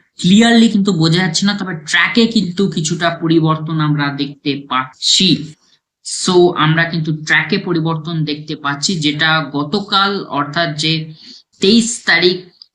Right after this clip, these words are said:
যে আমি কালকে যে অর্থাৎ গতকালে যে তেইশ তারিখের মোট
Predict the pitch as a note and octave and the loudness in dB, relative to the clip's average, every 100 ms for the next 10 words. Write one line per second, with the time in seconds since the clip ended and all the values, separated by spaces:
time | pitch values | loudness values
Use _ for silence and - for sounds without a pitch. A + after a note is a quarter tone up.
0 | - D3 D#3+ E3 D#3 D#3 D#3+ D#3+ D#3 D3+ | -12 -4 0 2 2 4 4 4 2 0
1 | E3 D#3 G3+ F#3 F#3 F3+ - C#3 - D3 | 0 0 0 0 -2 -4 -6 -8 -6 -8
2 | D3 D#3+ G3 G3 F#3 G3 E3 E3+ F3+ A3 | -4 -2 -2 -2 0 0 -2 -2 2 2
3 | - - E3+ D#3 E3 D#3+ D#3 | 2 -2 -2 0 0 0 0